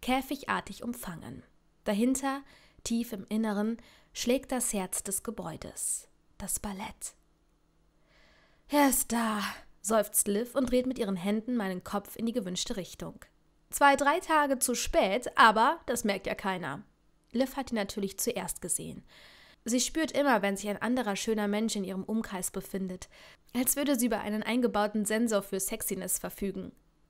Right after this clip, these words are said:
„Komm mal wieder runter, so berühmt ist er nun auch wieder nicht“, spottet Ethan und späht durch seine Brille über den Hof. Er hat im Grunde nur in einem einzigen Film mitgespielt und das vor sechs Jahren. Ich weiß nicht, warum bei ihm alle so ausflippen.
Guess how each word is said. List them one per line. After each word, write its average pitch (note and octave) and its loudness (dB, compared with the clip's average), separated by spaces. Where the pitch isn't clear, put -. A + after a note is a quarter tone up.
„Komm A3 2
mal C4 8
wieder B3 10
runter, G#3 2
so A#3+ 4
berühmt D4 4
ist B3 2
er A#3+ 6
nun A3+ 0
auch A#3 2
wieder A3 0
nicht“, - -10
spottet G3+ -4
Ethan A3 -4
und C4+ 4
späht C4+ 0
durch C#4+ -4
seine G#3 0
Brille F#3+ 0
über F#3+ -6
den G#3 -8
Hof. - -14
Er B3+ 6
hat C#4 4
im C#4 4
Grunde C#4 6
nur C#4 6
in C#4 2
einem C4+ 2
einzigen D#4 0
Film F4 0
mitgespielt F#3 -4
und A#3 6
das C#4 10
vor B3+ 8
sechs A#3 2
Jahren. B3 4
Ich A3 -2
weiß - -2
nicht, G#3 -4
warum G3+ 0
bei G3+ 4
ihm G3+ 2
alle G#3 2
so G#3 2
ausflippen. G3 0